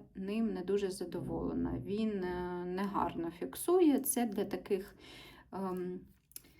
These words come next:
брів, які м'якенькі. В мене такі, знаєте, дебелі.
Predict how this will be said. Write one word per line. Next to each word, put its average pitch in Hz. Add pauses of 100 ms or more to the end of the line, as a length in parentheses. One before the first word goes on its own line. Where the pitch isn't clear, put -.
(360)
брів, 294
які 226
м'якенькі. 185
В 165
мене 208
такі, 185
знаєте, 196
дебелі. 185